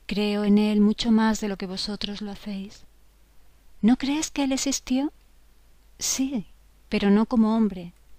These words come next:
Creer en Jesucristo es creer en el patrón de salvación que Él es. Si crees en un hombre, crees en Neville.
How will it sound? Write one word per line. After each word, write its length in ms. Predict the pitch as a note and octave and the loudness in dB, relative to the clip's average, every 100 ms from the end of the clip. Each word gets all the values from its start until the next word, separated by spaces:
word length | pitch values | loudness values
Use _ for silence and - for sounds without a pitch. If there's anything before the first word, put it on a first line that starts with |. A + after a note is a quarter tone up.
| - - - - - - - | -20 -20 -20 -20 -20 -20 -12
Creer 300 | - G#3 A3 | -6 -2 4
en 80 | B3 | 4
Jesucristo 680 | A#3+ A#3+ A#3 A3+ A3 - G#3+ | 2 -4 -2 -2 -4 -4 -4
es 180 | G#3 - | -4 -4
creer 320 | G#3 G3+ G3 | -4 -2 2
en 100 | G3+ | 2
el 120 | G3+ | 2
patrón 420 | G3 G3 G#3+ A3+ | -6 -6 0 2
de 100 | A#3 | 2
salvación 680 | A#3 A#3 G3+ G3+ G#3+ F3+ F3+ | -2 -6 -6 -8 -6 -4 -4
que 320 | - F#3+ F#3 | -6 -8 -8
Él 100 | F#3 | -10
es. 280 | F3+ F3+ - - _ _ _ _ - _ _ _ _ | -12 -14 -16 -20 _ _ _ _ -20 _ _ _ _
Si 220 | - - | -6 -6
crees 420 | G3+ A3 G#3+ A3 - | -2 -2 -2 -2 0
en 140 | G3 | 4
un 140 | G#3+ | 4
hombre, 400 | G#3+ A3 G#3+ G#3 | 6 4 2 -2
crees 380 | - G3 G3 - | -6 -6 -6 -6
en 140 | G3 F#3+ | 0 0
Neville. 440 | F#3 F#3+ F#3+ F#3 | 0 -4 -6 -8